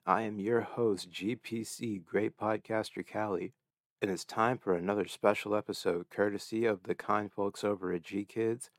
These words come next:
who sent over a screener of the film Goodbye Don Glees,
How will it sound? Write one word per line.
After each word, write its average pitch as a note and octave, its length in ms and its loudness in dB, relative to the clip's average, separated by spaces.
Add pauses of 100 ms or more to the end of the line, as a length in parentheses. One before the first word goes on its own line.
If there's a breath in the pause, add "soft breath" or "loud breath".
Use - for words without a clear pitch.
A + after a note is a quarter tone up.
(220)
who F2 80 -4
sent G2+ 280 0
over G#2 280 4
a G2 60 4
screener A2 440 0
of G2+ 120 -2
the - 80 2
film G#2+ 360 -2
Goodbye G#2+ 540 2
Don G2+ 340 -2
Glees, F#2 560 -4